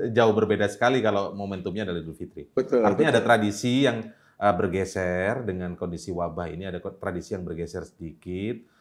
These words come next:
Speaker 1: Mungkin ada juga yang memahami tidak seperti kita, Pak, atau Pak Muhajir atau saya yang menga-, mengatakan, "Ya, ini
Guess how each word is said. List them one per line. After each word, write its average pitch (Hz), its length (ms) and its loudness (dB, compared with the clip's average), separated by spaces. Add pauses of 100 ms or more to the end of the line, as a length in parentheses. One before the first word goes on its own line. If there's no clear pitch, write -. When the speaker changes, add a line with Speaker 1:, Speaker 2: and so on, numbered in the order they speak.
(140)
Speaker 1:
Mungkin 104 420 -4
ada 101 220 -4
juga 90 280 -4
yang 104 160 -4
memahami 95 880 -6 (180)
tidak 95 240 -6
seperti 92 520 -6 (260)
kita, 110 260 4
Pak, 98 280 4
atau - 100 -8
Pak 90 120 -6
Muhajir 87 360 -4
atau 92 100 -10
saya 95 400 -4
yang 95 120 -6
menga-, 87 200 -10
mengatakan, 90 360 -8
"Ya, 82 200 -8
ini 101 380 -8